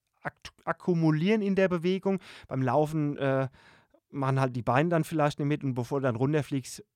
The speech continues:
brichst du dann vorzeitig ab. Jetzt mal so plump gesprochen. Deswegen ist der Wert wahrscheinlich auch nicht so hoch. Aber, ähm, das würde dann in der Folge bei einem Test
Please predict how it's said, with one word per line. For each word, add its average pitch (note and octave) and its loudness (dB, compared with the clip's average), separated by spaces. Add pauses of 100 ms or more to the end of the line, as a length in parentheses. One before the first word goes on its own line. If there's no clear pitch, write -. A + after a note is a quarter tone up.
(420)
brichst C3 -4
du C3 -12
dann A2+ -4
vorzeitig A#2 -4
ab. - -8 (240)
Jetzt A#2+ -6
mal A#2 -4
so A#2 -2
plump A#2+ -2 (100)
gesprochen. B2 -6
Deswegen C3+ -4
ist C3+ -6
der C3 -2
Wert C3+ -2 (500)
wahrscheinlich D3 2
auch C#3 2
nicht G3+ -2
so G#3 0
hoch. A3+ 2 (520)
Aber, E3+ 4
ähm, D#3+ 2 (300)
das - 2 (1160)
würde G#3+ 2
dann G3 2
in F3 2
der D3+ 4
Folge B3 0
bei G3+ 0
einem G3+ 0
Test - -4